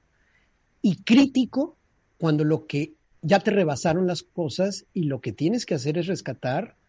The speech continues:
algo de lo perdido. Porque debemos ubicar con claridad nuestro momento de cambio y actuar en consecuencia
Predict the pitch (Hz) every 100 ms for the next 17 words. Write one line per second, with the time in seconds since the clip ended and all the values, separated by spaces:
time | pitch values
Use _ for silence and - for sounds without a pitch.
0 | _ _ - 123 123 185 226 127 - 101
1 | 98 143 277 269 - _ _ _ _ _
2 | _ - 113 147 143 214 262 269 202 220
3 | 220 202 202 170 175 202 208 180 - 160
4 | 147 165 180 202 - 151 160 190 135 -
5 | 151 170 170 131 - 143 131 135 202